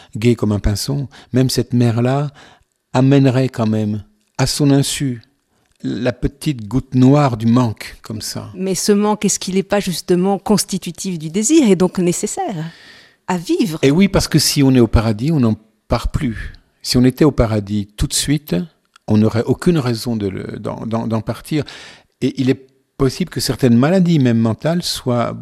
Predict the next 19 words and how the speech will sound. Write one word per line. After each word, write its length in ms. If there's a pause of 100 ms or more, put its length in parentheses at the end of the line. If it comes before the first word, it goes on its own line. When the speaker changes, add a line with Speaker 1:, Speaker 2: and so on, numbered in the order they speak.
Speaker 1:
viennent 300
de 80
là. 300
C'est-à-dire 540
certains, 800 (400)
certaines, 920
euh, 440 (1300)
étranges, 640
euh, 540
maladies 500
comme 260
l'autisme, 640
ou, 380
vous 160
voyez, 280
que, 160
que 240
ce 160
soit, 480